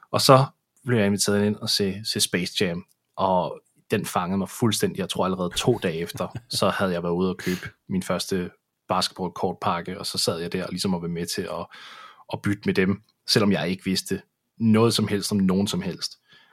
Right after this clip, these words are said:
Speaker 1: Men så er det det med mig, hvor at hvis der er noget, jeg begynder at interessere mig for, så går jeg fuldstændig ind i det med liv og sjæl.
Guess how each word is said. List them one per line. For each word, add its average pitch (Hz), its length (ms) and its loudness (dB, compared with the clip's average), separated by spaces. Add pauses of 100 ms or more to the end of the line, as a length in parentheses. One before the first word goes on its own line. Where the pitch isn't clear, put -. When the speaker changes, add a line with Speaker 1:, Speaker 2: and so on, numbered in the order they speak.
(220)
Speaker 1:
Men 110 420 4
så - 140 8
er 156 40 8
det 151 100 6
det 151 80 10
med 139 80 8
mig, 104 220 6
hvor 104 300 4
at 101 60 -4
hvis 107 120 -2
der 120 80 4
er 117 40 6
noget, 127 100 8
jeg 147 80 10
begynder 127 220 4
at 113 60 0
interessere 107 340 0
mig 92 120 -8
for, - 200 -10 (520)
så - 140 2
går 113 140 2
jeg 104 100 2 (200)
fuldstændig 113 420 6
ind 80 100 -6
i 73 60 -8
det 76 140 -8
med 98 100 -4
liv 95 160 -4
og - 60 -6
sjæl. - 180 -8